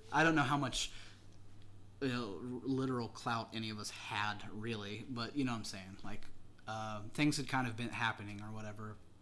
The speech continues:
and, uh, like, I, honestly, from being in, like, hardcore bands and, like, running the label and stuff, I was a little burnt out by the things start-,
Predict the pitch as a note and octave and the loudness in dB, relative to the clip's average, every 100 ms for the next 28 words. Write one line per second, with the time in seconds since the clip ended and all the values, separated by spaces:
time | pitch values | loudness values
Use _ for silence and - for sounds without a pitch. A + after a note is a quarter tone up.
0 | - - - - - - - C#3 C#3 C3 | -20 -20 -20 -20 -10 -8 -4 0 2 4
1 | B2+ A#2+ A2+ G#2+ - - - - - - | 6 4 4 0 -8 -14 -16 -16 -18 -18
2 | - - - - - - A2+ B2 B2+ C#3 | -20 -20 -20 -20 -20 -4 0 2 6 8
3 | D3+ E3+ - C#3+ C#3 B2 B2 A#2+ A#2 A2+ | 10 10 8 4 4 4 4 4 2 0
4 | A2 A#2 A2+ - A#2+ A2 A2 A2 A2 G#2+ | -4 -4 -6 -6 -6 -4 -4 -4 -4 -6
5 | G#2+ G#2+ A2+ A2 A2 G#2 G#2+ G#2 G#2 G2 | -6 -6 -6 -6 -6 -6 -8 -8 -8 -8
6 | A2 A#2 C3+ C#3 A#2+ F#2+ - G2+ F#2+ G2+ | -4 0 0 0 -4 -6 -6 -4 -2 -4
7 | G2 A2 G#2+ G2 A2 G2 A#2 A2+ G#2 | -4 -4 -4 -4 -4 -4 -4 -6 -6